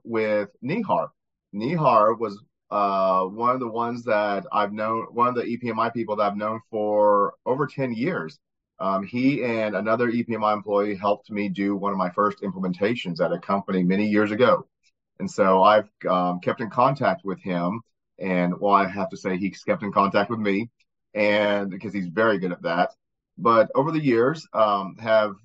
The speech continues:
you know, employed E P M I for doing other implementations. And, you know, that's my, my, my background has actually been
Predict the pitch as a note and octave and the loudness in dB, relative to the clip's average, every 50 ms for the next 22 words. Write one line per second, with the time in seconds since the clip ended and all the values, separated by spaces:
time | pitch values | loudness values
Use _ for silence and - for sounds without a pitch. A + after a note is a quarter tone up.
0 | _ _ _ _ - A#2+ G#2 A2+ A#2 G#2+ G#2+ G2+ - C3 B2+ B2+ C3 B2+ B2+ A#2+ | _ _ _ _ -14 -10 -8 -6 -6 -6 -6 -4 0 4 6 6 6 4 0 -4
1 | - - _ _ B2 A#2+ B2 C3 B2 B2 A2+ G#2 G2 G2 G2+ G#2+ A2+ - _ A#2 | -10 -12 _ _ -6 -4 -2 -2 -2 2 2 2 2 4 2 0 -2 -4 _ -4
2 | G#2+ G#2 G2 G2+ A2+ A2 G#2+ G#2+ - G#2 G#2+ A2+ A2 A2 G#2 A2 A2+ A#2 A2 - | -2 -2 -2 -2 -2 -4 -4 -4 -2 -2 0 0 0 -2 -4 -6 -8 -10 -8 -4
3 | A2+ F#2+ F2+ F2 - F2+ F2+ G2+ B2+ - - _ _ _ _ _ _ _ _ _ | -2 -2 -2 -2 -4 -6 -8 -8 -8 -10 -16 _ _ _ _ _ _ _ _ _
4 | _ - A#2 A#2+ A#2+ A#2+ A#2+ A#2 A#2 A#2 A#2 A2+ A2+ A2+ G#2+ - - _ _ _ | _ -6 -4 -4 -2 -2 -2 -2 -2 -2 -2 -2 -4 -6 -6 -10 -18 _ _ _
5 | _ _ _ _ _ _ _ B2+ A#2 G2+ G2+ G#2+ B2+ C#3 C#3+ - - - - B2 | _ _ _ _ _ _ _ -6 -4 -2 2 4 4 4 2 0 -6 -2 0 0
6 | B2 A2+ B2+ C3 C3 C3+ B2 B2 B2 A2 C3+ F#3 A3+ - - B2+ G#2+ G2+ G#2 G2+ | 0 2 0 0 0 2 2 2 0 2 0 0 -2 0 0 0 2 2 0 0
7 | G#2+ A2+ A2 A2 - A#2+ G#2 F#2+ G#2 D3 F3 F3+ C3 G#2+ G2+ G2+ G#2 | -2 -4 -4 -4 -4 -8 -10 -6 -4 -2 -2 -2 -2 -2 -4 -4 -6